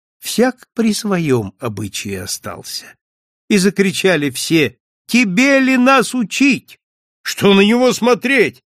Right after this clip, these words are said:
Ребята, все пустое! Хоть худо ль, хорошо ль умеем мы ходить и говорить,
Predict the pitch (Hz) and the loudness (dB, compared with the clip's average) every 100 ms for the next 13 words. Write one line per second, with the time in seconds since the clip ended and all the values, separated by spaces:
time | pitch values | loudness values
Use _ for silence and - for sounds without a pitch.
0 | _ - 180 226 226 277 247 175 110 101 | _ 0 2 2 2 4 4 0 -4 -6
1 | - 247 302 330 185 - - 320 247 135 | -2 0 0 0 0 -4 0 2 2 0
2 | 87 _ _ _ _ _ _ - 220 - | -8 _ _ _ _ _ _ 0 0 0
3 | - 233 269 262 262 202 220 214 147 147 | 0 2 2 0 -2 0 0 0 0 2
4 | 185 247 262 262 277 262 254 269 226 214 | 2 2 2 2 2 2 2 0 0 0
5 | 214 185 247 214 - _ - 226 202 240 | 0 2 0 -2 -14 _ 0 2 4 4
6 | 220 220 233 226 - | 4 4 0 -2 -8